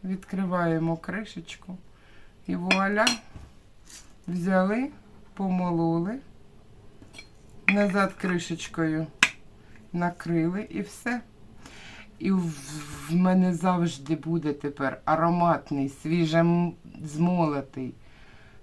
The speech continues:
е, перчик. Це по-перше. А по-друге, швидко,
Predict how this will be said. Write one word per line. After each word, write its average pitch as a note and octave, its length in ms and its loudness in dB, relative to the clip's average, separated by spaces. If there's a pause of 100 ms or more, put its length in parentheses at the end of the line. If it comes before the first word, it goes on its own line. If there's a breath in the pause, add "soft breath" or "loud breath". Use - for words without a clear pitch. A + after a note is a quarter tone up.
(120)
е, C#3 360 -6
перчик. - 640 0 (500)
Це D3+ 140 -6
по-перше. C#3 720 -6 (1800 loud breath)
А D#3 180 4
по-друге, D3 960 -2 (4000)
швидко, - 560 -8